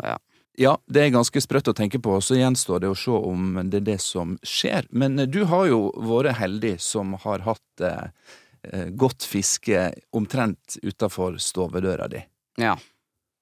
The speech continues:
Speaker 2: Hvor, hvor mye har du vært og fisket i Oslofjorden da, opp igjennom?
Speaker 1: Eh, veldig mye. Ehm, jeg har jo fisket helt siden jeg begyn-, helt siden jeg var sånn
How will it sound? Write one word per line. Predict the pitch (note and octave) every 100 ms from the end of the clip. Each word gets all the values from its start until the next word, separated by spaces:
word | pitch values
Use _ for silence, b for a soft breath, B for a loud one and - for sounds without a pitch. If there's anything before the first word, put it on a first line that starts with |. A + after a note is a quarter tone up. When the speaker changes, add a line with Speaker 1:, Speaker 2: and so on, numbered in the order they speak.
| _ _ _ _ _ _ _ -
Speaker 2:
Hvor, | - -
hvor | D3
mye | D3+ D3+ F3+ D3 A#2+ A#2
har | A#2+
du | A#2+ A#2
vært | A2 A#2 B2+
og | F#2+
fisket | - G#2 - A2+ F#2+
i | F2+ F2+
Oslofjorden | - D#2+ - C2+ -
da, | C#2 - -
opp | F2+
igjennom? | E2+ B1 - - _ _ _ _ _
Speaker 1:
Eh, | B2 C3 C3 C3
veldig | C3 A#2
mye. | A#2 G#2+ G2 G2+ B - _ -
Ehm, | A#2+ A#2+ A#2+ A#2+ A#2 A#2 A2+ B B B B _ _ _ _ - - _ -
jeg | A#2
har | A2
jo | A#2+
fisket | C3 - - G#2 G2 G#2 G#2 G#2 G#2+
helt | A2 F#2
siden | - G2+
jeg | F#2+ G2 G2+ G2 G2+
begyn-, | G2 G#2+ F#2 -
helt | G1+ G2+ F#2+
siden | G#2+
jeg | G2
var | G2 F#2+
sånn | G2 G2